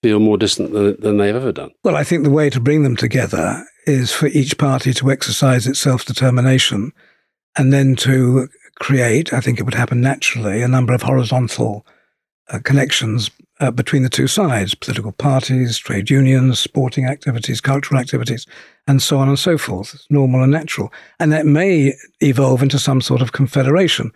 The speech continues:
Speaker 2: between Israel and Palestine, except that I would say that it couldn't work unless it included Jordan as well.
Speaker 1: Mm. As, I, I've had a fair bit to deal with both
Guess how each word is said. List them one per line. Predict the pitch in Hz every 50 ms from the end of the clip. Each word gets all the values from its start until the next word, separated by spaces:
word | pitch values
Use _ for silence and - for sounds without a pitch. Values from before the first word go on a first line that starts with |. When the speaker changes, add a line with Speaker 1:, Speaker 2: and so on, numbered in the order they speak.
| - _ _ _ _ _ _ _ -
Speaker 2:
between | - 117 - - 139 135 131 127 131 131 131 123 - -
Israel | 131 113 113 131 127 120
and | 123 110
Palestine, | - 120 113 104 107 95 - - - 85 87 101 107 120
except | 123 123 - - 143 131 135
that | 135 131
I | 135 135 123
would | 127 117
say | - - 156 139 131 127
that | 120 139 - -
it | 127 -
couldn't | - - - 127 117 117 - -
work | 131 151 147 127 - 202 - - - - - _ _ _ _ _ _ _ _ _ -
unless | - 135 131 135 123 -
it | 131 120
included | 123 117 - 135 131 117 123 107
Jordan | - 135 123 120 123 113 117
as | 110 110 107 120
well. | 135 120 95 107 113
Speaker 1:
Mm. | - 104 95 90 82 80 _ _ _ - -
As, | - 196 196 -
I, | 190 135 139 143 - - 165 180 170 -
I've | 165 170 170 151
had | 160 120
a |
fair | - - 123 117
bit | 113 98 92
to | 98
deal | 107 104 101 92
with | 98 98 85 90
both | - 113 101 98 90 - -